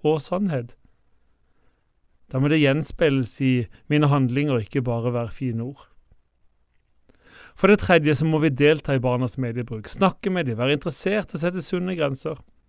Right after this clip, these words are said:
Medietilsynets barne- og medieundersøkelse fra to tusen og atten viste at rundt en fjerdedel av barna opplevde at foreldrene var interessert i det de gjorde på nett, mens syv av ti opplevde at de var interessert i deres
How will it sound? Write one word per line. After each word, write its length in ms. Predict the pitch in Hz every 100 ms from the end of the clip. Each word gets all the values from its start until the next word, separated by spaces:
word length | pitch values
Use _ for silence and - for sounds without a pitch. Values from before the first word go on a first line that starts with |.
| _ _ _ _ _ _ _ _ _ _ - -
Medietilsynets 880 | 160 180 - 185 139 165 147 127 - 302
barne- 400 | 143 143 156 143
og 40 | 135
medieundersøkelse 800 | 151 160 135 127 135 123 120 120
fra 160 | -
to 160 | 127 139
tusen 240 | 147 131
og 100 | 127
atten 300 | - - 143 165 - - - -
viste 320 | 139 165 -
at 180 | 170 - - - _ -
rundt 320 | 151 180 427
en 220 | 175 190
fjerdedel 480 | 202 - 220 214 147
av 80 | 135
barna 320 | 139 147 131
opplevde 480 | 147 131 156 147 131
at 80 | -
foreldrene 480 | 147 139 147 143 127
var 100 | 135
interessert 680 | 131 135 - 156 135 - -
i 140 | 147
det 140 | 139 135
de 80 | 127
gjorde 200 | 127 127
på 80 | 123
nett, 320 | 117 - - _ _ _ _ _ _ 143
mens 240 | 160 - -
syv 380 | - 214 233 190
av 80 | 135
ti 160 | - 127
opplevde 540 | 185 - - 160 131 123
at 140 | - - - _ 147
de 80 |
var 120 | 151 165
interessert 480 | 165 - 160 151
i 40 | 147
deres 220 | 143 123